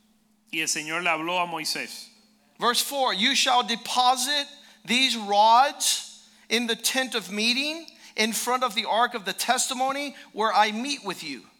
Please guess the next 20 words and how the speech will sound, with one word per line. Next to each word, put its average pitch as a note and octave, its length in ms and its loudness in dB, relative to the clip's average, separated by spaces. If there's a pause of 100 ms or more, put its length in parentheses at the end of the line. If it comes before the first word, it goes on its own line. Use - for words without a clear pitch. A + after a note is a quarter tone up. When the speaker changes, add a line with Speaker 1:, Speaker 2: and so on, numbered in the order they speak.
(320)
Speaker 1:
Verso B2+ 280 -10
cuatro, E3 380 -2
Y D#3+ 60 -2
las D3+ 160 -4
pondrás D#3 500 -2
en F3 100 -8
el D3+ 80 -10
tabernáculo D#3+ 720 -6
de D3 80 -6
reunión D#3 600 -6
delante E3+ 380 -4
del F3 120 -4
testimonio, E3 640 -10 (360)
delante E3 440 -2
del E3+ 120 -6
testimonio, D3+ 680 -10 (300)
donde D3+ 300 -8
yo E3+ 240 -4
me F3+ 120 -6
manifestaré D3 1040 -6